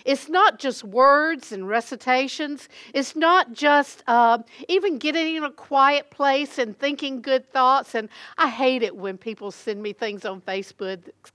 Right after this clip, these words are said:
that says, "I'm sending you good vibes today." And I'm like, "No, I need somebody to pray for me.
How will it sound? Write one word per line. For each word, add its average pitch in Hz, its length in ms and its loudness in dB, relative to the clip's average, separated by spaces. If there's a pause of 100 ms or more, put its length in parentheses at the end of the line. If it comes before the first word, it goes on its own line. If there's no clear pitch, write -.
(100)
that - 140 -12
says, 185 380 -6 (280)
"I'm 185 120 -8
sending 240 480 -6
you 202 80 -10
good 185 340 -6
vibes 170 460 -4
today." 165 300 -8
And 175 80 -6
I'm 208 100 -8
like, 226 160 -6
"No, 392 340 4
I 311 140 6
need 427 180 2
somebody 359 460 2
to 214 80 -6
pray 427 320 2
for 269 180 -2
me. 214 380 0